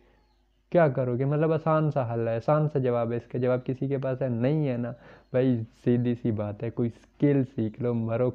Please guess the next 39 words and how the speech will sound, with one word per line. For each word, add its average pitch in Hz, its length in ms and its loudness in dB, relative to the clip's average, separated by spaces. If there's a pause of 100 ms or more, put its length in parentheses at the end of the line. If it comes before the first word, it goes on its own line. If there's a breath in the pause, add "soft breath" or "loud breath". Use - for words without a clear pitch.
कब 139 180 -2
से - 220 -4
कह 117 240 -2
रहा 113 80 -4
हूँ, 117 100 -4
स्किल 127 340 -2
सीख 117 340 -6
लो, 120 140 0
स्किल 131 380 -2
सीख 123 300 -4
लो, 120 100 0
लेकिन 117 260 -2
नहीं, 117 360 0 (340 loud breath)
आप 131 200 4
लोगों 139 280 2
को 147 100 0
ना 147 100 0
फ्री 131 300 4
वाली 123 220 4
ये 120 300 4
जो 117 180 2
चीज़ें 123 340 2
होती 127 180 2
हैं, 131 80 2
इनके 127 180 2
पीछे 127 280 -2
भागना 113 300 0
होता 117 220 0
है। 117 80 0
अगर 120 260 2
कोई 135 260 2
चीज़ 135 400 2
आपको 123 320 -4
फ्री 127 420 0
में 143 140 0
मिल 117 260 0
रही 117 160 0
है 113 100 -4
ना, 123 180 -4